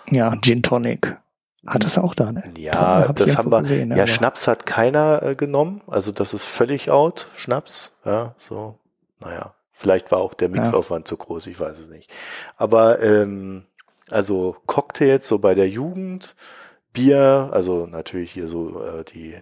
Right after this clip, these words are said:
Speaker 2: die Kraftbiere bei uns Alten und, äh, ja, Wein bei allen anderen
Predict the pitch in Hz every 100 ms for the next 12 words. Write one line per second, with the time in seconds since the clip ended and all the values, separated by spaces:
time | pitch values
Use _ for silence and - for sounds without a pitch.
0 | - - - 107 - 110 107 98 101 95
1 | 98 - 98 131 160 165 - - - -
2 | - _ 113 107 107 110 - 98 98 95
3 | 95 95 - _ - 85 87 90 - _
4 | 95 95 120 143 123 110 107 117 127 95
5 | 104 110 87 80